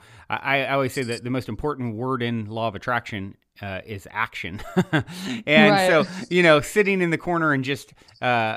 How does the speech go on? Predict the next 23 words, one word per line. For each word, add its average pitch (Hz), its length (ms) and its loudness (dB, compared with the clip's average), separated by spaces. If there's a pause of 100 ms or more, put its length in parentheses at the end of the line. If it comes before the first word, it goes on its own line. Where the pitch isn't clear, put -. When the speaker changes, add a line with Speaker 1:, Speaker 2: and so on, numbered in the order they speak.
Speaker 1:
imagining 127 720 0
and 104 480 -10
envisioning 120 760 -2
and 101 200 -6 (360)
dream 127 260 -2
boarding 120 340 -4
and 117 140 -4
all 170 100 -2
those 202 200 -6
things, 135 200 -6
they 131 180 -2
all 185 300 2
have 156 220 0
their 127 140 -4
place 151 260 -6
and 107 100 -8
purpose. 156 360 -6
And 104 180 -6
I'm 110 100 -10
not, 131 300 -8
they're, 110 240 -8
they're 101 140 -12
good. 139 340 -4